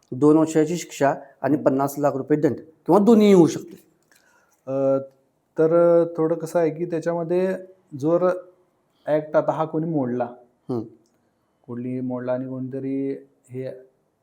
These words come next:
Speaker 2: हिडनली आपण ॲप हे चालूच ठेवलं
Speaker 1: हम्म.
Speaker 2: कंटिन्यू,
Speaker 1: हम्म.
Speaker 2: जर तो सापडला तर त्याला एक करोडचा दंड आहे
Speaker 1: हम्म.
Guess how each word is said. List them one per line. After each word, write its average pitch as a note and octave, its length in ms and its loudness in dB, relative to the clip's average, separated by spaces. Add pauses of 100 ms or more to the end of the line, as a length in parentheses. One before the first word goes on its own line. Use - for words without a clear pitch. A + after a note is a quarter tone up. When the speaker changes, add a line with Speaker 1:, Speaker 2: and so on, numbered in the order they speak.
Speaker 2:
हिडनली C3+ 500 -6
आपण C#3 280 -10
ॲप C3+ 340 -12
हे B2 120 -12
चालूच C3 440 -6
ठेवलं A#2+ 220 -8
Speaker 1:
हम्म. - 300 -18
Speaker 2:
कंटिन्यू, A2+ 460 -10
Speaker 1:
हम्म. A2+ 100 -10 (680)
Speaker 2:
जर C#3 120 -6 (100)
तो F#3+ 100 0
सापडला D#3+ 580 2 (480)
तर D3 40 -6
त्याला D#3 260 -4
एक D3+ 240 -4
करोडचा D3+ 360 2
दंड B2+ 300 -6
आहे C#3 100 -8 (380)
Speaker 1:
हम्म. A#2+ 120 -8